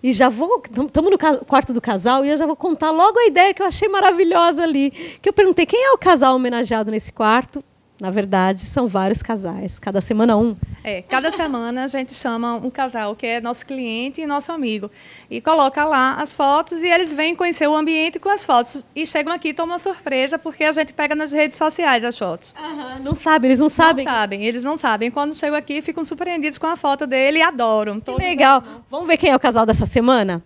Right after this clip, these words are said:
Speaker 1: Pra gente depois escrever pra eles, mandar o link pra eles. Quem é o casal dessa semana?
Speaker 2: É, o casal dessa semana é o Danilo e a Jaqueline Vieira.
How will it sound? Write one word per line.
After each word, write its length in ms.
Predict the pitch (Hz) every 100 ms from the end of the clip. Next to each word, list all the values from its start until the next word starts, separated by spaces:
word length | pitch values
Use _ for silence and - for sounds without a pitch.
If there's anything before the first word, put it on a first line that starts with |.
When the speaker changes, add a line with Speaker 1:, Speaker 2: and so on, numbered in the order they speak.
| _ _
Speaker 1:
Pra 140 | 226
gente 240 | 190 226 214
depois 280 | 233 254 220
escrever 360 | - 233 226
pra 180 | 226 220
eles, 220 | 240 202
mandar 260 | 208 214 226
o 40 |
link 260 | 226 240 -
pra 100 | 226
eles. 140 | 208
Quem 180 | - 311
é 60 | 294
o 40 |
casal 300 | 302 240 226
dessa 180 | 202 254
semana? 460 | - 208 185 175 170
Speaker 2:
É, 400 | - 220 214 220 -
o 260 | 240 247 254
casal 240 | 294 285
dessa 200 | 302 277
semana 480 | 269 294 262 262 285
é 80 | 302
o 60 | 294
Danilo 380 | 294 285 294
e 20 | 311
a 80 |
Jaqueline 480 | 302 311 320 285 294
Vieira. 500 | 302 330 247 208 202